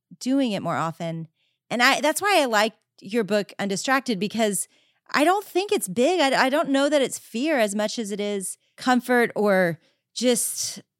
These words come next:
it's a lot. Like, I th-, I think right now, Bob, I don't think I'm alone in this. A lot of people feel a little bit weary and a little bit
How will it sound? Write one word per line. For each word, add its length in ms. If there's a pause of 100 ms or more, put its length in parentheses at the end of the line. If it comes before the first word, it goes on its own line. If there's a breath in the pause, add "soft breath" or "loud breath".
(340)
it's 180
a 40
lot. 300
Like, 160
I 80
th-, 140
I 40
think 300
right 220
now, 460 (140)
Bob, 360 (400)
I 100
don't 180
think 120
I'm 120
alone 240
in 80
this. 260 (400 soft breath)
A 80
lot 360
of 280
people 360
feel 340
a 60
little 200
bit 160
weary 420 (480)
and 580
a 120
little 340
bit 420